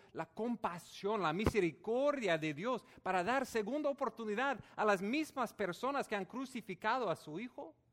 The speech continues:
Y también vemos su justicia, que no es suficiente para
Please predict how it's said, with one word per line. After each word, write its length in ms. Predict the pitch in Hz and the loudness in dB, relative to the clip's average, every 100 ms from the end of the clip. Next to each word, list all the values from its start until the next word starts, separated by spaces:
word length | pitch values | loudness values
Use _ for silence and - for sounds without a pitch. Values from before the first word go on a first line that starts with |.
| _ _ _ _ _ | _ _ _ _ _
Y 100 | 180 | -10
también 520 | - 196 185 220 247 190 | -6 -4 -4 -4 -4 -4
vemos 300 | 214 233 - | -4 -6 -8
su 160 | 208 | -10
justicia, 760 | - 202 - 208 254 - - - _ _ _ _ _ _ - | -10 -14 -14 -8 -8 -8 -16 -20 _ _ _ _ _ _ 0
que 120 | 180 | 2
no 440 | 160 190 285 302 | 2 2 2 4
es 100 | 277 | 2
suficiente 960 | - 269 - 254 - 208 247 277 - 180 | -2 -10 -6 -6 -6 0 0 0 -2 -4
para 480 | - 196 196 196 | -2 0 4 4